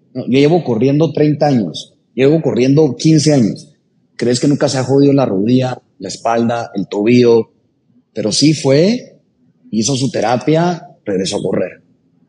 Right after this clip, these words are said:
¿Entendés? Tengo mis amistades del colegio, de la universidad, de mi primer trabajo. Eh, todo eso, quiera que no, en mi opinión,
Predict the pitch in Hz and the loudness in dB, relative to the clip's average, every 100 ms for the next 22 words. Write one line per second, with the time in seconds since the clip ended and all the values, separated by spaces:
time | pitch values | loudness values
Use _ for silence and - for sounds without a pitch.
0 | _ - - _ _ _ _ _ 113 110 | _ -18 -18 _ _ _ _ _ -6 -2
1 | 127 185 - - 135 156 143 107 92 - | 0 0 -2 -4 -2 -2 -2 -4 -6 -4
2 | 131 156 139 104 - 98 131 147 123 113 | 0 2 0 -2 -8 -8 -2 -2 0 -2
3 | 101 95 90 92 90 - 90 123 147 143 | -2 -4 -4 -4 -6 -6 -4 0 0 0
4 | 110 101 95 87 113 - 117 123 143 139 | -2 -6 -8 -6 -6 -4 -2 0 0 -2
5 | 123 110 87 - _ _ _ _ - 95 | -2 -2 -4 -12 _ _ _ _ -4 -2
6 | 85 - - _ _ _ _ _ _ _ | -4 -8 -20 _ _ _ _ _ _ _
7 | _ 147 151 147 170 - - _ _ _ | _ 0 2 2 0 -4 -14 _ _ _
8 | _ _ - 135 151 131 107 117 - - | _ _ -4 -2 -2 -2 0 0 -2 -4
9 | - 113 110 117 113 - 101 110 139 180 | -12 -2 0 2 0 0 0 2 4 2